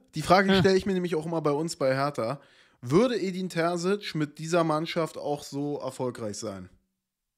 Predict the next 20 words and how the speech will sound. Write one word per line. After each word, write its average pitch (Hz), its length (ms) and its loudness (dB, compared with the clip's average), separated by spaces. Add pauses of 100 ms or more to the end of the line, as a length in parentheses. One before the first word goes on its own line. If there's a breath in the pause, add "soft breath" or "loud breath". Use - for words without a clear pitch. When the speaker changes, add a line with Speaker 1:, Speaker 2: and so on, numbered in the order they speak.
(260)
Speaker 1:
Ist 143 160 -6
Speaker 2:
Mit 143 80 2
Speaker 1:
natürlich 170 160 4
Speaker 2:
welcher? 165 420 4
Mit 165 200 2
der, 185 80 6
Speaker 1:
mit 175 80 4
der 202 80 6
Speaker 2:
mit - 20 2
der 196 140 4
Speaker 1:
vom 269 100 6
Speaker 2:
Stuttgarter? 185 300 6
Speaker 1:
V 151 100 8
F 120 60 0
B, - 60 -16 (200)
vom 160 180 2
Anfang 180 340 0
der 165 100 4
Saison 143 340 -2
aus. 107 320 -6